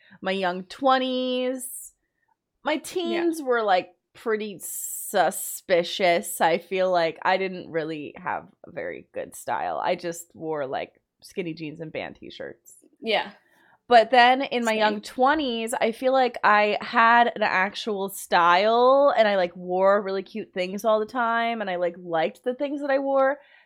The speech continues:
Speaker 1: Would I wear those things now? Absolutely not, because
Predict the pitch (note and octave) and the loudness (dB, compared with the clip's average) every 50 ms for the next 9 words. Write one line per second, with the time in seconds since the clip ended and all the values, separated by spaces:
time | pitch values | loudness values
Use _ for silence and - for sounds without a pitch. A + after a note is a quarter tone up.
0 | _ _ _ _ _ - G#3 G#3 B3+ C4 C4 B3+ B3 G#3 G3 G#3 G#3 G#3+ A3 A3+ | _ _ _ _ _ -10 0 4 6 8 8 6 6 4 4 4 4 4 4 2
1 | A3 G#3+ G#3+ - - G#3 G3+ G#3 G3+ F#3 F#3 F#3 E3 E3 F3 F#3 G3+ G#3+ A3 - | 0 0 -2 -4 -4 -6 -6 -6 -6 -6 -4 -2 0 2 2 2 2 2 0 -2
2 | - _ _ - G#3 G#3 F#3+ G3 - - G3+ F#3+ F#3+ F#3 F3 F3+ E3 D#3+ D#3 E3 | -6 _ _ 0 0 0 0 0 -4 -6 -4 -2 -2 -4 -4 -4 -4 -4 -2 -2
3 | G3 C4+ - - - - _ _ _ _ _ _ _ _ _ _ _ _ _ _ | -4 -4 -6 -10 -18 -20 _ _ _ _ _ _ _ _ _ _ _ _ _ _
4 | - G#3 - A3+ G#3 F3 D#3+ D#3 D#3 D3 F3 G3 - - - | -12 -8 -2 2 2 2 2 2 0 -4 -6 -10 -14 -14 -16